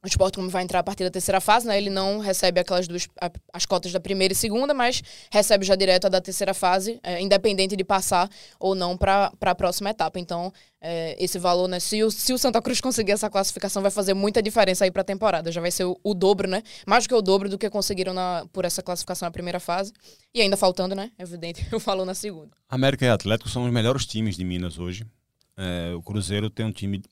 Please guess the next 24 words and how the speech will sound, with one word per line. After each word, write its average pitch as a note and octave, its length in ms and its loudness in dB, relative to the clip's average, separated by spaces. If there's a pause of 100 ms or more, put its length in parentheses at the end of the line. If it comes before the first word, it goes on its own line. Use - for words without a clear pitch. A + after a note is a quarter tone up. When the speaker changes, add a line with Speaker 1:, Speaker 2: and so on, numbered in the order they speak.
(100)
Speaker 2:
em D3+ 160 2
potencial A2+ 680 0
ainda, F2+ 340 -2
não A#2+ 320 -6
tá A2+ 160 0
demonstrando, F#2 920 -2 (380)
é, F2 580 -4
força C3 540 4
ainda G#2 240 2
nesse, G2+ 380 0
nesse G2 200 -2
começo G#2+ 480 2
de G2+ 160 -2
ano. G2 300 0 (540)
O G#2+ 60 -2
América A2+ 280 4
é A#2+ 40 6
um - 20 4
time A#2 260 6
muito A#2+ 240 6
bem C#3+ 140 2
estruturado, G#2+ 720 2
que A2 180 -2
deixou A#2 640 4